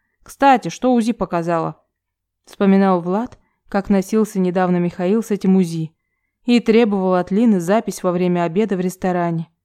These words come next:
Лисовский приглашал всю семью отметить его уход в длительный отпуск. «Все хорошо», улыбнулся Герман. «Тридцать две недели, развитие в норме, отклонений нет. А пол какой? Лина не хочет знать, ей все равно,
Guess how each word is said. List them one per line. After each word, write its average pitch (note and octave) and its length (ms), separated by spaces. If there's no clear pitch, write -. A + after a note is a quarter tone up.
Лисовский A#3 640
приглашал G#3 540
всю B3+ 200
семью F#3 540
отметить A3 560
его G3 240
уход A#3 300
в F3 80
длительный G3 520
отпуск. F3 520
«Все A3+ 220
хорошо», F#3+ 680
улыбнулся F#3+ 520
Герман. E3 420
«Тридцать C#4 300
две G3 200
недели, F#3+ 400
развитие F3 480
в D#3+ 60
норме, E3+ 360
отклонений F3+ 640
нет. E3+ 320
А G3 160
пол F#3+ 260
какой? G3+ 500
Лина C4+ 340
не E4 100
хочет G3+ 380
знать, E3+ 360
ей C#4+ 260
все G#3+ 200
равно, G3 520